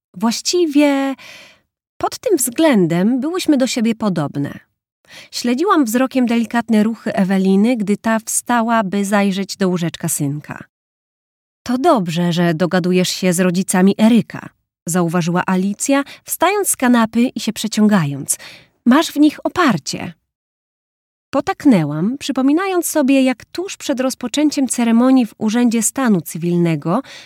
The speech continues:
rodzice Eryka poprosili Ewelinę, by, jeśli tylko chce, mówiła do nich "mamo" i "tato".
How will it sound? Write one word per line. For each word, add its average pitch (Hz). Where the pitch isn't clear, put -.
rodzice 202
Eryka 277
poprosili 233
Ewelinę, 202
by, 196
jeśli 185
tylko 330
chce, 220
mówiła 277
do 240
nich 240
"mamo" 151
i 339
"tato". 165